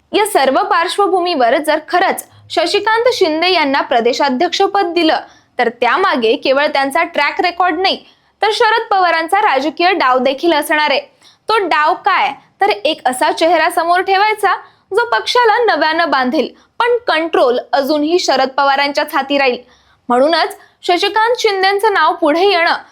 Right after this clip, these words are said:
म्हणजे केवळ एक नियुक्ती नाही, हा आहे एक सिग्नल. पक्षात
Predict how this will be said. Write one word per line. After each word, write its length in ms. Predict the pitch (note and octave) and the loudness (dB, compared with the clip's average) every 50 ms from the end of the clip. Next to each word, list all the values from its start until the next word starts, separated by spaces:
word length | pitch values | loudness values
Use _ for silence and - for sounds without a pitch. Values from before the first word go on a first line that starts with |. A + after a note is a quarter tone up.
| _ _ _ _ | _ _ _ _
म्हणजे 300 | B3+ B3+ B3 B3+ A#3+ D#4 | -2 -2 -2 0 0 -2
केवळ 340 | D#4 D#4 D#4 C#4+ C#4 D#4 D#4 B3 - C#4 | -2 0 0 0 2 2 0 0 -2 -2
एक 180 | D#4 D#4 - | -2 -2 -2
नियुक्ती 480 | E4 D#4 D#4 E4 F4 E4+ - _ G4 G#4+ | 0 0 0 0 0 -2 -2 _ 0 0
नाही, 260 | G#4 E4+ C4 C#4+ F#4+ - - _ _ _ _ | 0 0 -2 -2 -4 -8 -14 _ _ _ _
हा 180 | - F4+ F4 F4 C#4+ | -4 -2 0 0 0
आहे 240 | A3 - C4 C#4 C#4 | 0 -2 0 0 0
एक 320 | E4 - F#4+ A4+ A4+ A4+ | 0 0 0 -2 -2 -4
सिग्नल. 460 | - - F#4 C4 C4 D4 D4+ D4 D#4+ E4+ - - _ _ _ _ _ _ | -4 -2 -2 -2 0 0 0 0 0 -2 -6 -12 _ _ _ _ _ _
पक्षात 420 | - D#4 D#4 - - - D4 A#3+ | -4 -4 -4 -2 -2 0 0 0